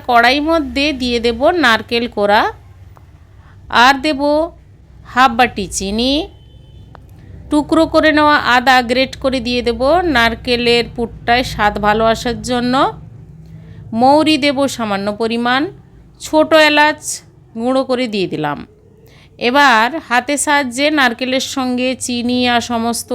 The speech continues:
উপকরণ ভালোভাবে দু মিনিটের মতো টাইম দিয়ে মাখিয়ে নেব।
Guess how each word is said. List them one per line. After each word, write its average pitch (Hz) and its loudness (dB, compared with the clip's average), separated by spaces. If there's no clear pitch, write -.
উপকরণ 226 -2
ভালোভাবে 226 0
দু 214 -8
মিনিটের 247 0
মতো 240 -2
টাইম 226 2
দিয়ে 240 -2
মাখিয়ে 214 -2
নেব। 160 -4